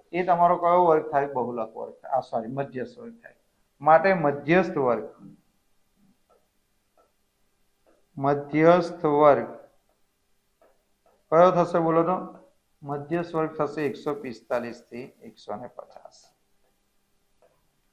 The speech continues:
માટે એલ બરાબર કેટલા થાય સ્ટુડન્ટ? તો એલ બરાબર થાય એકસો પિસ્તાલીસ.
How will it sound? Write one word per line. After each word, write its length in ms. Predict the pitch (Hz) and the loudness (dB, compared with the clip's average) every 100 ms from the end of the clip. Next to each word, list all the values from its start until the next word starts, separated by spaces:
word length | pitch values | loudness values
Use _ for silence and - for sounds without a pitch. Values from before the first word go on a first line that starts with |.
| _ _ - | _ _ -2
માટે 220 | 131 147 | 0 4
એલ 180 | 147 156 | 4 4
બરાબર 420 | 151 151 151 160 | 4 6 6 2
કેટલા 300 | 156 151 156 | -2 0 2
થાય 180 | 160 151 | 4 2
સ્ટુડન્ટ? 420 | 139 131 123 117 | -2 -8 -6 -6
તો 60 | 123 | -2
એલ 200 | 127 131 | -2 0
બરાબર 400 | 127 127 127 127 | -2 -2 -2 -4
થાય 160 | 131 | -4
એકસો 320 | 123 120 - 120 | -6 -10 -12 -12
પિસ્તાલીસ. 720 | - 117 _ 123 120 139 | -12 -20 _ -6 -4 -8